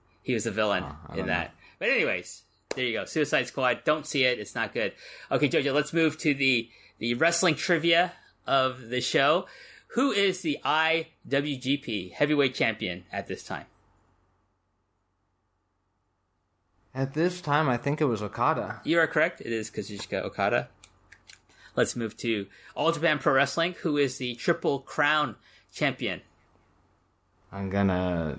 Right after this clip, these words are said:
Speaker 2: just throw a guess out that it's Kento.
Speaker 1: You are correct. Kento Miyahara. Uh, he, this one might be a little challenging 'cause I don't think you follow this promotion. D D T. Who are the D D T Tag Team Champions?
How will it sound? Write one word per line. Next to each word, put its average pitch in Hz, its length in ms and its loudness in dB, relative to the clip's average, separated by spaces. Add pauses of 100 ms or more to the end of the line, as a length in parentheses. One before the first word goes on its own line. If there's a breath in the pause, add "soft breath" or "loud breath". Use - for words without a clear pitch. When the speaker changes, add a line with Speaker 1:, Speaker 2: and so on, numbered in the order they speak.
Speaker 2:
just - 300 -4 (260)
throw 95 160 2
a 87 60 0
guess 87 340 0
out 87 200 2
that 85 100 -4
it's 82 180 -10
Kento. 98 520 0 (460 loud breath)
Speaker 1:
You 120 180 -2
are 123 80 2
correct. 143 420 -2 (260)
Kento 104 420 -6
Miyahara. 107 600 0 (420 loud breath)
Uh, 131 520 4
he, 120 340 0
this 202 200 2
one 226 180 0
might 208 180 0
be 208 60 2
a 196 40 4
little 190 180 2
challenging 175 460 0
'cause - 120 -8
I 127 280 0
don't 139 180 -4
think 139 200 -4
you 139 80 0
follow 131 340 0
this 123 140 -4
promotion. 123 600 -4
D 165 160 2
D 170 180 0
T. 175 420 2 (380 loud breath)
Who 208 180 2
are 202 140 2
the 180 140 4
D 151 200 -2
D 165 140 0
T 151 480 0
Tag 175 440 0 (300 soft breath)
Team 165 420 0 (120)
Champions? 123 640 -4